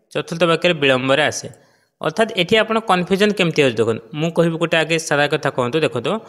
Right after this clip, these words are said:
ମୁଁ କହିଲି "ମୁଁ ଆଉ ଟିକେ ପରେ ଖାଇବି", ଗୋଟେ ଶବ୍ଦଟେ କହିଲି। ଅର୍ଥାତ୍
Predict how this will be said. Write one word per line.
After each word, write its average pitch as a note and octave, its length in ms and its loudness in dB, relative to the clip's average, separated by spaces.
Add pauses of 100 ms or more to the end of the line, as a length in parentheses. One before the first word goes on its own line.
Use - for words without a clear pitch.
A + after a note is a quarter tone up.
(360)
ମୁଁ D3+ 100 -6
କହିଲି F3+ 260 4 (840)
"ମୁଁ D#3 160 0
ଆଉ D#3 140 4
ଟିକେ D#3+ 220 -2
ପରେ E3+ 160 0
ଖାଇବି", A2+ 340 -4 (480)
ଗୋଟେ C#3 140 -8
ଶବ୍ଦଟେ D3+ 340 -4
କହିଲି। D#3+ 280 0 (400)
ଅର୍ଥାତ୍ F#3+ 220 -4